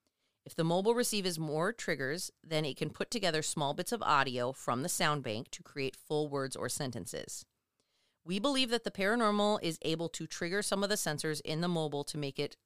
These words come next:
make contact with us. That's part of why they, like, when you hear paranormal investigators using apps or spirit boxes or anything, they say, "This is what I have.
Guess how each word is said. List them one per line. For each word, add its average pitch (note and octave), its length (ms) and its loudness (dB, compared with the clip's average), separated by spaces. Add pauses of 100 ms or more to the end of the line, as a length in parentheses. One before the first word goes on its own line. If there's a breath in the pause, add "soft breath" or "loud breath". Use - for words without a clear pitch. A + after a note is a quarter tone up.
(120)
make - 340 -10
contact - 540 -4
with - 140 -10
us. - 360 -8 (640)
That's D#3 160 -2
part E3+ 220 0
of D3+ 100 0
why C#3 500 2
they, B2 400 -2
like, C3+ 160 -10
when C#3+ 120 -4
you C#3 120 -2
hear D3+ 200 -4
paranormal C#3+ 500 -2
investigators C3+ 580 -4
using D3 420 -2 (920)
apps C3 340 -2
or D3 200 0
spirit G3 400 0
boxes B2 360 2
or A2+ 140 0
anything, C3+ 320 -2
they B2+ 100 -4
say, B2+ 240 -4
"This C#3+ 300 -4
is E3+ 160 -6
what D#3+ 160 0
I D3 60 4
have. F#3+ 500 6